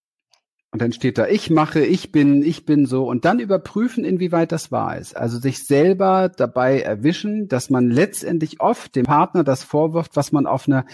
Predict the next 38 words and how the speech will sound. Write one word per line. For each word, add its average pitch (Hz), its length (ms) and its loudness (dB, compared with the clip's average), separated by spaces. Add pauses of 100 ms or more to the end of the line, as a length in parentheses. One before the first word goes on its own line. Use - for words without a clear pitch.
(220)
ganz 240 280 2
bestimmten - 520 -4
Art 147 260 2
und 175 160 -2
Weise 165 400 0 (200)
selbst 160 460 2
nicht 185 200 -2
so 160 80 -4
richtig 151 340 -6
auf 117 140 -4
die - 100 -8
Reihe 170 320 2
kriegt - 320 -10
oder 120 200 -4
an 123 100 -2
sich 120 160 -4
selber 123 320 2
ablehnt 90 520 -4
oder 92 220 -10
so 95 100 -14
etwas. - 380 -12 (260)
Finde 180 300 2
ich 196 160 0
persönlich 156 480 2
sehr, 151 220 4
sehr 135 200 2
heilsam. 175 600 0 (240)
Wenn 131 140 4
man 123 180 4
dann 202 280 4
noch 143 180 -2
mit 131 140 2
seinem 117 200 2
Partner 143 400 0
über 123 140 -6
diese 117 180 -2
Übung 110 300 -8
spricht - 600 -4